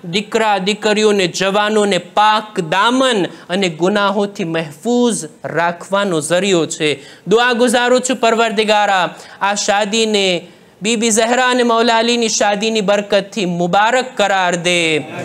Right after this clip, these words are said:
પરવરદિગારા, ખુશી ભર્યું જીવન દુલ્હા દુલ્હનને નસીબ ફરમા.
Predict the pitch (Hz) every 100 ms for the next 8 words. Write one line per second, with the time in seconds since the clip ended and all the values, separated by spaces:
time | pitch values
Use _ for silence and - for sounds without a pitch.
0 | - - - 208 214 226 208 214 208 208
1 | 202 190 175 - - - 226 233 - 233
2 | 185 208 214 214 185 202 220 214 208 196
3 | 196 202 190 180 185 196 196 185 175 175
4 | - 226 226 220 220 214 208 214 208 190